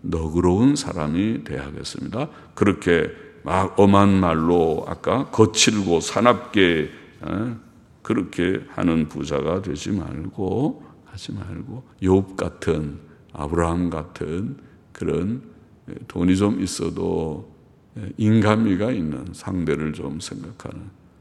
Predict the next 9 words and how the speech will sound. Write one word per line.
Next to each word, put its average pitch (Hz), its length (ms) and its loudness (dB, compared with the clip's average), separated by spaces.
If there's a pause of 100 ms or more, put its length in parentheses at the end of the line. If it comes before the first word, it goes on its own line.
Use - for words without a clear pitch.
(640)
시어머니도 185 640 10
그런 170 260 12
시어머니가 107 580 8
되시고, 85 1080 8
예? 107 400 6 (560)
어른도 135 520 10
그런 131 280 6
어른이 98 360 6
되고, 82 840 0